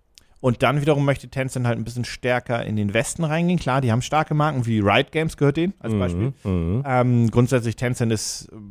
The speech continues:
Speaker 1: Marktführer im E-Sport-Bereich, wenn du so möchtest. Aber wenn's darum geht, irgendwie neue Marken aufzubauen oder gar mit dem Tencent-Namen hier eine Marke aufzubauen,
Speaker 2: Das
Speaker 1: dann
Speaker 2: kannst
Speaker 1: zieht das
Speaker 2: du
Speaker 1: überhaupt nicht. Sie haben
Speaker 2: nee.
Speaker 1: Riot, Riot funktioniert, aber ich glaube, die hätten halt ganz gerne einen großen einen großen Gaming-Namen und
Speaker 2: Mhm.
Speaker 1: dazu würden sie Ubisoft kaufen wollen.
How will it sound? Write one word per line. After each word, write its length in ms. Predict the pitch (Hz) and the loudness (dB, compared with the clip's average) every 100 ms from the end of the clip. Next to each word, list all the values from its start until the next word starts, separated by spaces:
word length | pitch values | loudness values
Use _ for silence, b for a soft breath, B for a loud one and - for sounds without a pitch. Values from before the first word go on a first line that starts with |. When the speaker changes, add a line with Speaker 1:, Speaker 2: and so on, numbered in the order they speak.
| 107 107 | -14 -4
Speaker 1:
Marktführer 540 | 107 120 - 120 110 | -2 -2 -2 2 2
im 100 | 107 | 2
E-Sport-Bereich, 540 | 131 - 101 101 98 | 0 0 0 2 2
wenn 80 | 101 | 2
du 40 | 98 | 0
so 60 | |
möchtest. 460 | 98 98 - 123 - b b b | 2 0 -2 -10 -10 b b b
Aber 260 | - 120 117 | 0 2 2
wenn's 180 | 123 120 | -2 0
darum 200 | 123 120 | 0 0
geht, 160 | 113 | -2
irgendwie 180 | 104 104 | -2 0
neue 240 | 107 127 156 | 4 4 4
Marken 300 | 151 151 139 | 0 0 -2
aufzubauen 560 | 127 135 127 131 127 | -2 -2 0 0 0
oder 260 | - 110 104 | -2 0 0
gar 200 | 101 104 | 0 0
mit 120 | 90 | -2
dem 140 | 87 | -4
Tencent-Namen 680 | - 123 165 95 82 92 95 | -2 -2 0 -2 -2 -2 0
hier 80 | 98 | 0
eine 80 | 98 | 2
Marke 260 | 95 95 82 | 0 0 -2
aufzubauen, 460 | - 101 107 127 - | -4 -4 -2 -4 -6
Speaker 2:
Das 260 | 92 - - | -8 -6 -6
Speaker 1:
dann 140 | 120 | -6
Speaker 2:
kannst 140 | 104 - | -6 -6
Speaker 1:
zieht 120 | 92 | -4
das 120 | 101 | -4
Speaker 2:
du 60 | 82 | -2
Speaker 1:
überhaupt 260 | 92 92 | -4 -4
nicht. 140 | 92 90 | -4 -2
Sie 80 | 117 | 0
haben 80 | |
Speaker 2:
nee. 80 | 110 | 2
Speaker 1:
Riot, 280 | 107 165 170 | 2 2 2
Riot 260 | 123 113 120 | 4 4 4
funktioniert, 640 | - 117 - 117 135 151 b b b | 0 -2 0 2 2 0 b b b
aber 140 | 117 | -4
ich 80 | 107 | 0
glaube, 220 | 139 139 | 2 2
die 80 | 127 | 2
hätten 240 | 120 - 131 | -2 -2 0
halt 220 | 117 - | 0 0
ganz 240 | 117 113 | -8 -8
gerne 240 | - 113 104 | -4 0 0
einen 280 | 104 101 104 | 0 0 -2
großen 540 | - 113 - 104 101 _ _ _ | -4 -6 -4 -4 -4 _ _ _
einen 140 | 107 104 | -10 -8
großen 300 | 113 107 98 | -6 -4 0
Gaming-Namen 640 | 104 120 147 135 117 147 | 0 0 0 2 2 0
und 140 | - 107 | -2 -2
Speaker 2:
Mhm. 40 | |
Speaker 1:
dazu 380 | 123 170 92 131 | 0 0 -2 -2
würden 140 | 127 | -4
sie 120 | 110 131 | -6 -6
Ubisoft 420 | 113 95 101 - | -6 -6 -8 -8
kaufen 320 | 110 - 113 | -8 -8 -12
wollen. 220 | 85 90 | -14 -14